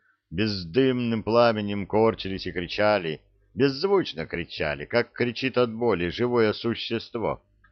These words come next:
В них один за другим появлялись провалы, то один, то другой излом сглаживался. Императору казалось, что они тают. На глазах тают, как тает весенний снег под солнцем.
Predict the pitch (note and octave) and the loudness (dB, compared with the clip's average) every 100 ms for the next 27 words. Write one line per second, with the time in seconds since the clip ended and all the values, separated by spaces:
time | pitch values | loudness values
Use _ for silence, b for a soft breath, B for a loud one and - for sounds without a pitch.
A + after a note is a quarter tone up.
0 | _ _ _ _ _ _ F2+ A2 G#2+ G#2+ | _ _ _ _ _ _ 0 2 4 4
1 | G#2 G#2+ F#2 G#2 G#2 G2+ G#2+ G#2 F2 _ | 2 0 2 2 2 0 0 -2 -6 _
2 | _ _ F2+ G2 G2 G2+ F#2+ F#2 - E2+ | _ _ 0 2 4 4 4 -2 -4 0
3 | F2 F#2 D2+ D#2 - F#2+ G2+ F#2+ F2 C#2 | 2 4 2 0 0 2 2 0 -4 -6
4 | - F2+ F#2 G#2 G#2+ G#2+ F2+ D2+ G2+ G#2 | -4 -2 0 2 2 2 0 -2 0 0
5 | F#2 C#2 G2 A2+ A2+ G2+ D2+ - C2+ - | -2 -6 4 8 10 8 2 -6 -8 -10
6 | - - _ _ _ _ _ _ _ F#2+ | -16 -18 _ _ _ _ _ _ _ -6
7 | E2+ A2 A2+ G#2 G2+ A2 G#2 A2 A2 D#2 | 4 6 6 6 0 0 2 4 4 2
8 | - F2 F2+ F2+ - A#2+ F2+ B1 - _ | -4 -4 -4 -4 2 2 2 -4 -16 _
9 | _ _ _ _ _ _ _ _ - G#2+ | _ _ _ _ _ _ _ _ 0 2
10 | B2 D#3 D3 F3+ D#3 - C#3 F#2 D2+ - | 8 6 8 6 6 4 4 4 2 -2
11 | G#2 C3+ C3+ B2+ G#2 G2+ - A#2+ A#2 G#2 | 0 4 4 2 0 -4 -2 -2 -2 -6
12 | - B2 A2+ - - - - A2 G#2 - | -6 -4 -4 -6 -12 -12 -2 -2 -2 -8
13 | C#2+ | -12